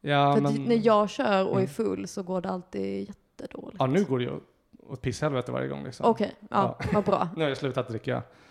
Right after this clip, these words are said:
Speaker 2: Ja.
Speaker 1: Eh, jag var nykter nu i nio månader fram till för en vecka sedan, typ.
Speaker 2: Ja.
Speaker 1: Eh, också bara för att kunna, eh, ta lite seriösare med stand-upen.
Speaker 2: Mm, mm.
Speaker 1: Sådär, liksom. Eh, men ja, nu dricker jag absolut aldrig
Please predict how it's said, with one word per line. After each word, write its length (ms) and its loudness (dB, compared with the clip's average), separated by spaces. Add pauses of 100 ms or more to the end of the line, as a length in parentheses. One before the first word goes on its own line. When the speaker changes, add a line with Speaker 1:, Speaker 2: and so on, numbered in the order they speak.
(100)
Speaker 2:
Ja. 300 0
Speaker 1:
Eh, 60 0 (640)
jag 100 4
var 100 8
nykter 300 2
nu 100 4
i 40 4
nio 200 2
månader 400 2
fram 220 -4
till 340 -8 (360)
för 140 -2
en 60 4
vecka 240 2
sedan, 180 -8
typ. 120 -6
Speaker 2:
Ja. 220 0 (580)
Speaker 1:
Eh, 400 -6
också 220 -2
bara 140 2
för 120 -6
att 60 -14
kunna, 400 -2 (800)
eh, 140 -6
ta 140 0
lite 180 0
seriösare 440 -4
med 80 -8
stand-upen. 420 -8
Speaker 2:
Mm, 280 -2 (140)
mm. 120 -4
Speaker 1:
Sådär, 220 -4
liksom. 380 -10 (140)
Eh, 80 -4 (320)
men 160 2
ja, 120 2
nu 120 4
dricker 220 2
jag 40 2
absolut 260 -2
aldrig 260 -4